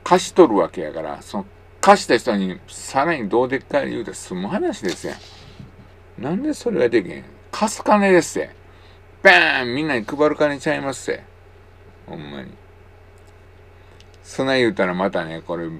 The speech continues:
いっぱい来ますね。「なんで、お前、その、か-、なんで借りんねん」みたいなね。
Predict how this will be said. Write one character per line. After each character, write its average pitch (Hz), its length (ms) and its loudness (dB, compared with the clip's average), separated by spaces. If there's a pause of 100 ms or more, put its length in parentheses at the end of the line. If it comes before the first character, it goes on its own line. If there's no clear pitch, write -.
(140)
い 104 180 -2
っ 120 60 -8 (160)
ぱ 151 100 8
い 147 100 6
来 180 120 -4
ま 170 160 2
す 151 80 -8
ね。 92 280 -4 (720)
「な 92 240 -4
ん 104 140 -4
で、 123 180 4
お 110 60 2
前、 87 220 -4
そ - 120 -14
の、 78 100 -10
か-、 - 300 -4 (1120)
な 113 140 -6
ん - 60 -6
で - 80 -4
借 - 300 -2
り 143 60 -2
ん 131 120 -8
ね 82 140 -6
ん」 73 100 -12
み 85 60 -14
た 76 100 -14
い 67 80 -12
な 67 60 -14
ね。 87 220 -16